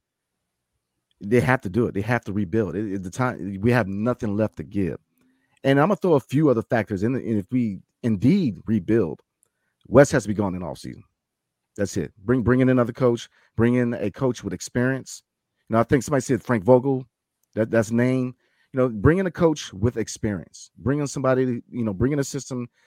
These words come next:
and find the players to implement it. Look at the young guys, see who you wanna keep. You wanna keep Kispert? Cool. You know, see what you got with Denny? Cool. You know, Rui going to the contract year, probably move him. But, uh, we gotta get better in scouting.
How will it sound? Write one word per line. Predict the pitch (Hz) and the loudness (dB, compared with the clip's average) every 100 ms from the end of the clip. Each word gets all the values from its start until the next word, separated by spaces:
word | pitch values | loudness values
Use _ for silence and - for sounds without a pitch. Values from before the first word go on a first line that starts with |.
| _ | _
and | 196 - | -6 0
find | 120 | 0
the | 110 | 0
players | 123 107 95 | 0 0 0
to | |
implement | 98 90 82 | -6 -6 -10
it. | - _ _ _ 92 | -14 _ _ _ -6
Look | 135 | -4
at | 147 | 0
the | |
young | 147 135 | 2 4
guys, | 123 123 123 117 | 4 4 4 2
see | - 127 120 | -2 -2 0
who | 127 | 0
you | 113 107 | -2 -2
wanna | 98 | -6
keep. | - 92 80 - | -6 -10 -10 -10
You | 92 | -8
wanna | 98 | -8
keep | - 87 | -10 -8
Kispert? | 131 - 143 - | -8 -4 -6 -6
Cool. | - 87 - _ _ _ | -6 -8 -8 _ _ _
You | 98 | -4
know, | 98 | -4
see | - 123 | -2 -2
what | 120 | -2
you | 113 | 2
got | 117 | 0
with | 95 98 | 2 2
Denny? | 143 135 - | 0 0 -4
Cool. | 127 90 _ _ | -4 -4 _ _
You | 107 | -4
know, | 104 | 0
Rui | 101 131 120 | 4 4 4
going | 120 | 0
to | 110 | -4
the | |
contract | 127 120 131 123 | -4 -4 -4 -2
year, | 135 131 | -4 -2
probably | - 110 | -2 0
move | 107 113 104 | 2 0 0
him. | 113 95 | -4 -4
But, | 101 - _ _ _ _ _ _ _ - | -4 -6 _ _ _ _ _ _ _ -2
uh, | 117 107 104 | 2 2 2
we | 101 | 2
gotta | 127 117 | 4 4
get | 113 | 4
better | 120 | 4
in | 117 | 2
scouting. | - 131 92 | 2 0 0